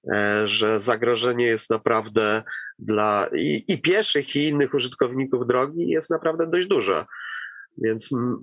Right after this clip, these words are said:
niestety nie udało się jakby, e, z-, wpłynąć, e,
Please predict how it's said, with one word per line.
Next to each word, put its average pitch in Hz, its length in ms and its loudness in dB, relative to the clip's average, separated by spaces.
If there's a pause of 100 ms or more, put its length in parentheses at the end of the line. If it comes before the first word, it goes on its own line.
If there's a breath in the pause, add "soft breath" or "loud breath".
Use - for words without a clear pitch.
(120)
niestety 127 520 0
nie 143 140 4
udało 143 360 2
się 135 200 0
jakby, 123 520 2 (880 loud breath)
e, 113 760 2
z-, - 400 0
wpłynąć, 131 1160 2
e, 107 460 2